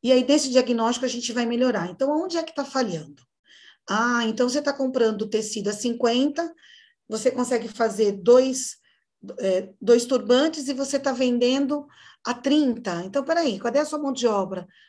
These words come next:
O dinheiro pra ir buscar o tecido, o preço da embalagem. Então, não. Então, a gente já identificou um dos problemas que você não tá conseguindo fechar a conta no final do mês. Então, é isso que o programa faz.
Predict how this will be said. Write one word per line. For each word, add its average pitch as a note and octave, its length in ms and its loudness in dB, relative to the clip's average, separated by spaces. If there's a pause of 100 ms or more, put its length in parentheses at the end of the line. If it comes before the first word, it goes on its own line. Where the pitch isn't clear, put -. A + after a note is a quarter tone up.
(160)
O A3+ 60 -6
dinheiro B3 320 2
pra D4 100 2
ir C#4 60 2
buscar C4+ 240 -2
o C4 60 0
tecido, A3+ 680 -4 (240)
o G3 200 -2
preço C#4+ 340 6
da C#4+ 100 4
embalagem. A#3 640 4
Então, B3 320 0
não. G3 280 -2
Então, A3+ 200 0
a B3+ 60 0
gente C4 200 -4
já C#4 80 0
identificou C#4 640 -2 (300)
um G#4+ 180 -2
dos F#4+ 140 -2
problemas B3+ 600 0
que C#4+ 100 -8
você D4 200 -4
não C#4+ 100 -2
tá D4+ 100 -2
conseguindo D4+ 480 -2 (240)
fechar D#4+ 300 0
a D#4 80 -6
conta A#3 300 0
no C#4+ 100 0
final D#4+ 260 0
do B3+ 100 -6
mês. A3 380 -6 (340)
Então, C#4+ 220 4
é D4 80 2
isso D4+ 280 0
que D#4+ 80 -8
o D4+ 40 -4
programa C#4+ 380 -2
faz. B3+ 400 -4